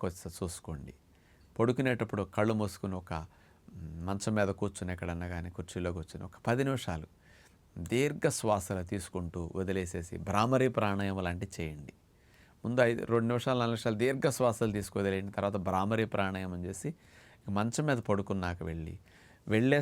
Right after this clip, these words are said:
శ్వాసను, వచ్చే శ్వాసను ఇక్కడ గమనిస్తూ మీరు పడుకోండి. మనసు ఎటన్నా వెళ్ళింది, వేరే ఆలోచన గుర్తొచ్చింది, మళ్ళీ లాక్కొచ్చి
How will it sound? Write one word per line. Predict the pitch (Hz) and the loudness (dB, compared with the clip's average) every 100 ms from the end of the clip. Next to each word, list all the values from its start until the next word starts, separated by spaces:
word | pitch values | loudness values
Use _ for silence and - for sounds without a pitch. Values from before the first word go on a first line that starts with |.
| - | 2
శ్వాసను, | 131 123 123 117 | 2 2 2 0
వచ్చే | 107 - 107 | 0 0 -2
శ్వాసను | - 104 104 98 | 0 -2 -2 -6
ఇక్కడ | 87 90 90 | -4 0 2
గమనిస్తూ | 98 113 117 - 151 180 | 2 0 -2 -2 -2 -2
మీరు | 110 - | -4 -6
పడుకోండి. | 80 - - - - _ _ _ - - - _ - | -10 -12 -18 -20 -20 _ _ _ -20 -20 -20 _ 2
మనసు | 131 143 | 2 4
ఎటన్నా | 156 139 127 117 | 2 2 4 6
వెళ్ళింది, | 127 127 107 | 6 4 4
వేరే | 113 113 | 6 6
ఆలోచన | 110 110 98 98 | 6 2 -2 -4
గుర్తొచ్చింది, | 90 90 - 98 | -4 -6 -2 2
మళ్ళీ | 147 143 | 4 4
లాక్కొచ్చి | 131 - 120 - | 2 0 -2 -4